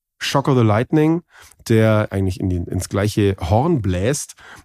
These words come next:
der da, äh, ganz ähnlich unterwegs ist. Mucky Fingers ist für mich au-, ein vernachlässigbarer Song, aber, äh, agree to disagree mit, äh, mit Thorsten Groß. Jeder, wie es ihm gefällt. Worauf er nicht eingegangen ist,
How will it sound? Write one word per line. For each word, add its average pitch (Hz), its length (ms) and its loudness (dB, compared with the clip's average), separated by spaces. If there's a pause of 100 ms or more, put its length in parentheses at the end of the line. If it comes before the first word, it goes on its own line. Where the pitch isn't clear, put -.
(120)
der 101 420 0
da, - 160 -10
äh, 98 80 -2
ganz 98 240 -2
ähnlich 131 320 -2
unterwegs 98 460 -6
ist. - 300 -6 (360)
Mucky 131 380 0
Fingers 156 640 0 (400)
ist - 360 -6
für - 280 -4
mich 107 480 -2 (180)
au-, 95 140 -4
ein 107 180 -4
vernachlässigbarer 120 960 -2
Song, 123 320 -2
aber, 90 360 -2 (320)
äh, 104 140 0
agree 170 300 4
to 151 140 0
disagree 131 560 4
mit, 120 280 4
äh, 113 300 0
mit 107 240 0
Thorsten 110 360 -2
Groß. - 380 -4 (380)
Jeder, 113 500 2
wie 113 100 -2
es 120 100 -4
ihm 113 100 0
gefällt. 120 420 -2
Worauf 117 280 0
er 110 60 0
nicht 165 280 0
eingegangen 127 480 -2
ist, - 300 -4